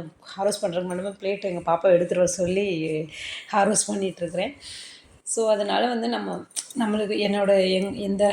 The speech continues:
இந்த செர்ரி டொமேட்டோலாம் ஹார்வெஸ்ட் பண்றது எனக்கு பெரிய என்டர்டெயின்மெண்ட் மாதிரிங்க.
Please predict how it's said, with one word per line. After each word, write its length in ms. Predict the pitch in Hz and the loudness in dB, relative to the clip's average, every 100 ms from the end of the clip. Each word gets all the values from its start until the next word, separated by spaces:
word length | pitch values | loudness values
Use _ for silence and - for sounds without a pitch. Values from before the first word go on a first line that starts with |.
| 170 151 202 | 2 -4 -4
இந்த 180 | 208 | -2
செர்ரி 300 | 196 208 208 | 0 0 2
டொமேட்டோலாம் 460 | 262 226 208 214 226 | 6 4 4 0 2
ஹார்வெஸ்ட் 360 | 202 202 220 208 | 2 2 -2 -2
பண்றது 240 | 185 208 | 0 2
எனக்கு 240 | 220 185 | 0 -2
பெரிய 460 | 180 190 220 240 220 | -2 0 0 2 0
என்டர்டெயின்மெண்ட் 580 | 185 208 214 208 190 185 | 0 0 0 0 -2 2
மாதிரிங்க. 420 | 185 185 180 | 2 2 0